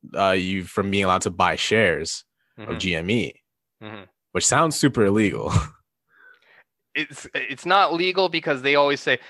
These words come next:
Speaker 2: "No, we had some liquidity issues. We have a, like, a glitch. We have, like, problems," right? When in fact,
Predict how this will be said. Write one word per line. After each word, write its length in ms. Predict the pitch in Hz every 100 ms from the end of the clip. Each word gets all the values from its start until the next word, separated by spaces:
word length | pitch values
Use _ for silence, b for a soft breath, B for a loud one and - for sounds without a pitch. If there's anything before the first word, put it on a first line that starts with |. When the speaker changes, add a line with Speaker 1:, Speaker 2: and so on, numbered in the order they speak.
| B
Speaker 2:
"No, 160 | 135 139
we 100 | 147
had 180 | 147 139
some 200 | 135 120
liquidity 380 | - 170 160 151
issues. 580 | 156 139 160 151 143
We 80 | 123
have 180 | 123 117
a, 60 | 113
like, 220 | 110 117
a 40 |
glitch. 600 | 110 156 170 160 151 -
We 100 | 131
have, 220 | 123 117
like, 180 | 113 104
problems," 540 | - 147 143 151 139 120
right? 240 | 127 165 B B B
When 320 | 127 139 139
in 180 | 135 139
fact, 480 | - 165 156 139 -